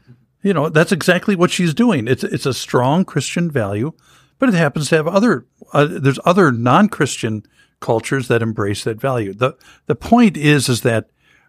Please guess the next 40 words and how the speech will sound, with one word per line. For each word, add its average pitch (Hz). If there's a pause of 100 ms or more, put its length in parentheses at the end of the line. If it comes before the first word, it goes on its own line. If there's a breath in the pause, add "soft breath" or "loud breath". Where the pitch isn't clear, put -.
people, 240
people 226
will 180
hold 151
all 151
sorts 139
of 110
different 113
convictions 107
about 101
different 127
things. 90 (580 loud breath)
I, 170 (160)
I 180
think 202
really 151
we 139
ought 131
to 127
all, 131
including 190
Christians, 113
be 143
held 123
accountable 107 (480)
for -
the 127
convictions 113
we 113
hold. 90 (380 soft breath)
You 220
may 190
think 127 (500)
that 139
abortion 113 (320)
is, 120
is 131
an 120
okay 127
thing, 98